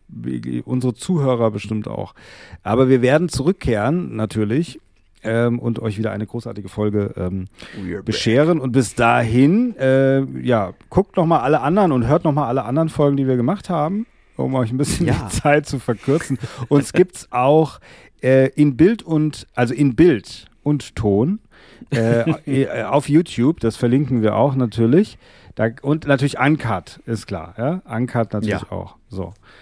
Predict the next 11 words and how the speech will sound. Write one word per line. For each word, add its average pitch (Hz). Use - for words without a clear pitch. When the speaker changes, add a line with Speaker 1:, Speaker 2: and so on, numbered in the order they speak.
Speaker 1:
da 104
kann 107
man 101
auch 90
alles, -
äh, 92
sich 87
noch 98
Speaker 2:
Ohne 120
Speaker 1:
mal 113
Speaker 2:
Zensurschnitte. 107